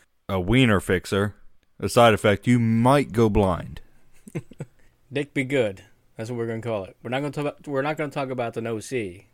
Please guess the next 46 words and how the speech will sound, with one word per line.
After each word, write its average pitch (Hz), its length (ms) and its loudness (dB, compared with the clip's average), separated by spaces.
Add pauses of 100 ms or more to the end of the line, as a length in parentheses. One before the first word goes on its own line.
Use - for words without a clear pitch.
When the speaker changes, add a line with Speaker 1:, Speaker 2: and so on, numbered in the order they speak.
(140)
Speaker 2:
It's 107 120 -16
just 113 120 -12
gonna 113 120 -10
be 107 80 -8
called 104 240 -6
Dick 113 160 -8
be 113 80 -8
good. 98 220 -8 (260)
Speaker 1:
Look, 127 240 -6 (360)
<laughs> - 360 -20
how 156 180 0
many 208 220 2
guys 110 400 4
would 95 180 -4
take 104 260 -2
that? 85 280 -10 (420)
They're 113 220 4
like, 151 280 -2
Speaker 2:
<laughs> - 0 -
Speaker 1:
"Go 123 140 2
blind, 117 480 2
who 143 140 4
cares? 123 640 0 (320)
As 104 100 -6
long 120 180 4
as 110 60 -2
my 117 120 4
wiener 113 320 2
works." 92 500 -4 (420)
Speaker 2:
I - 40 -20 (1040)
mean, 151 200 0
that's 156 240 0
been 147 160 -4
the 135 100 -2
fear 165 340 2
the 131 120 4
whole 143 200 2
time, 151 380 -2
right? 117 300 -2
Speaker 1:
<laughs> - 40 -14
Yeah, 143 100 -2 (380)
like, 127 360 2 (380)
you're 120 140 0
gonna 131 140 6
have 131 100 2
to, 131 120 0